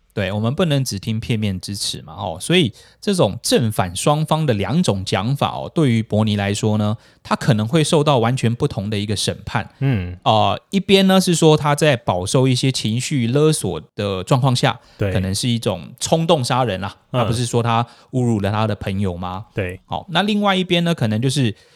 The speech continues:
Speaker 1: 哇，非常有心机的这种预谋杀人。
Speaker 2: 嗯。
Speaker 1: 所以变成说，陪审团和法官他到底要相信哪一边，就变成他最后一个审判很重要的一个，呃，定罪关键。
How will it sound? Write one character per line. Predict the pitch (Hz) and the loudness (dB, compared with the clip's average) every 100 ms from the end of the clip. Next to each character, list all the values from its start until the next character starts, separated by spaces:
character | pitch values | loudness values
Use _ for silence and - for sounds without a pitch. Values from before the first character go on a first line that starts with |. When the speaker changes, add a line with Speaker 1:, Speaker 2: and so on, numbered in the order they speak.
| _ _ | _ _
Speaker 1:
哇， | 131 98 | -4 -4
非 | - 151 | 0 0
常 | 135 | 2
有 | 104 | 0
心 | 85 - 131 131 | -2 -2 0 -2
机 | - 131 135 | -2 -4 -2
的 | 110 | -2
这 | 127 | -2
种 | 95 | -4
预 | 147 113 | -2 -2
谋 | 101 98 | -2 -4
杀 | 107 98 | -4 -4
人。 | 95 - - - | -4 -8 -10 -4
Speaker 2:
嗯。 | 123 95 90 92 | -2 -2 -6 -8
Speaker 1:
所 | - 202 | -2 0
以 | |
变 | 147 202 | 2 2
成 | 151 139 | 4 4
说， | 156 156 - - _ | 4 2 0 -16 _
陪 | - 165 | 0 2
审 | 196 123 | 2 0
团 | 104 113 | 0 0
和 | 135 120 | 0 0
法 | - 85 82 | -2 -8 -4
官 | 113 107 107 127 | -2 -2 -2 -8
他 | - 156 | -8 2
到 | 165 | 2
底 | 110 | 2
要 | 123 | 0
相 | 131 143 | 0 -2
信 | 151 117 | 0 -2
哪 | 85 | -4
一 | 104 | -6
边， | 120 113 113 117 | -2 0 -2 -2
就 | 131 | -2
变 | 131 110 | 0 0
成 | 107 | 0
他 | 113 | -2
最 | - 110 | 0 2
后 | 123 104 - _ | 2 2 -4 _
一 | 113 | -6
个 | 110 95 | -4 -4
审 | 104 92 | -4 -4
判 | 135 113 | -4 -4
很 | - 95 | -6 -6
重 | - 135 | -2 0
要 | 117 | 0
的 | 104 | -2
一 | 98 | -6
个， | 98 98 80 62 | -6 -8 -8 -12
呃， | - 78 | -12 -4
定 | 139 104 | 0 2
罪 | 117 95 | 2 0
关 | 98 92 | -2 -4
键。 | 101 | -8